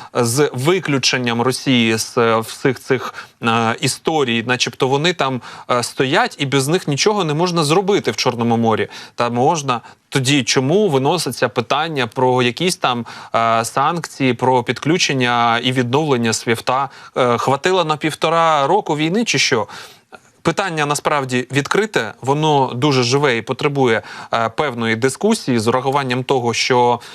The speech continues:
е, все ж таки на цій зустрічі між, е, Ердоганом і Путіним буде лунати, е,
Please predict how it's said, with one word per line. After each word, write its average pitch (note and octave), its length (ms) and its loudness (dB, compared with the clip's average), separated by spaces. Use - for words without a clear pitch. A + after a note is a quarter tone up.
е, A#2+ 260 2
все C#3+ 220 -2
ж - 120 -6
таки B2 400 -2
на B2 140 0
цій C#3 240 0
зустрічі A#2+ 680 0
між, C3+ 400 0
е, B2 60 0
Ердоганом C3 560 -2
і C3 100 -2
Путіним A#2 460 0
буде C3 200 0
лунати, B2 500 0
е, G#2+ 560 0